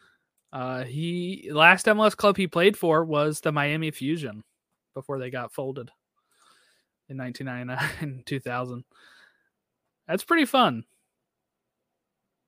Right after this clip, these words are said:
He actually got loaned out to a U S L,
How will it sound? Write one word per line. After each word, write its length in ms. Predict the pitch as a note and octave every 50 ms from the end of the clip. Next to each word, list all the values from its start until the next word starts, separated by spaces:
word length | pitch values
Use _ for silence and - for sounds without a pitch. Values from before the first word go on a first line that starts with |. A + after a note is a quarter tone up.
| _ _ _ _ _ _ _ _ _ _ _ _ _ _ _ _ _ _ _ _ _ _ _ _
He 180 | - F#3 F#3+
actually 260 | G#3 A#3 - - D4
got 200 | C#4+ C4 G3+ -
loaned 300 | D#3+ E3 F#3+ G#3 G3+ F#3
out 260 | E3+ E3 F3+ F3 - -
to 180 | - E3 D3
a 40 | C#3
U 260 | C3+ C#3+ E3+ G3+ A3+
S 180 | A3 G3 - - G3
L, 280 | F3 F3 F3 E3+ D#3+